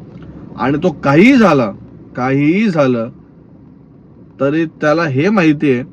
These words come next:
की भाजप पार्टी, तुम्हाला जर मतदान केलं खासदार साहेब, कमळावरती जर बटन दाबलं गेलं तर ते बटन पूर्णतः संविधानाच्या विरोधात जाणार आहे, हे प्रत्येक संविधानवादी व्यक्तीला माहिती आहे. त्याच्यामुळे ह्या लोकसभे मतदान निवडणुकीमध्ये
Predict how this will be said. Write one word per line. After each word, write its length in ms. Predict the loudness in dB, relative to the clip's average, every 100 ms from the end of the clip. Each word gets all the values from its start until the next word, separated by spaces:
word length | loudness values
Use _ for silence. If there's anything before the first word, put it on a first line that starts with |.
| -20 -20 -16
की 60 | -10
भाजप 440 | -4 -4 -2 -4 -6 -12 -18 -4
पार्टी, 320 | -2 -2 -6 -6
तुम्हाला 280 | -4 -2 -2
जर 140 | -2
मतदान 440 | -2 -4 -4 -4 -4
केलं 220 | -4 -4
खासदार 300 | -4 -6 -6
साहेब, 180 | -8 -10
कमळावरती 500 | -8 -6 -4 -6 -6
जर 80 | -6
बटन 340 | -6 -6 -4
दाबलं 340 | -4 -2 0 0
गेलं 320 | 2 0 -2 -10 -18 -20 -8
तर 140 | -4 -2
ते 100 | -2
बटन 360 | -2 -2 -4
पूर्णतः 640 | -6 -6 -4 -4 -4 -4 -4
संविधानाच्या 580 | -4 -6 -4 -4 -4 -4
विरोधात 320 | -2 -2 -4
जाणार 340 | -4 -2 -2
आहे, 120 | -2 -4
हे 60 |
प्रत्येक 500 | -6 -4 -6 -4 -8 -8 -16 -20
संविधानवादी 880 | -6 -4 0 0 -2 -4 -2 0 0
व्यक्तीला 420 | -2 -2 -4 -4
माहिती 320 | -2 -4 -6
आहे. 220 | -8 -12 -20 -20 -20 -20 -20 -20 -20 -20 -20 -20 -14 -2
त्याच्यामुळे 560 | 0 4 4 4 2 -2 -10 -6
ह्या 220 | -2 0
लोकसभे 420 | 2 2 2 0 0
मतदान 460 | -2 -2 -2 0
निवडणुकीमध्ये 840 | 2 2 0 -2 -2 -2 -2 -2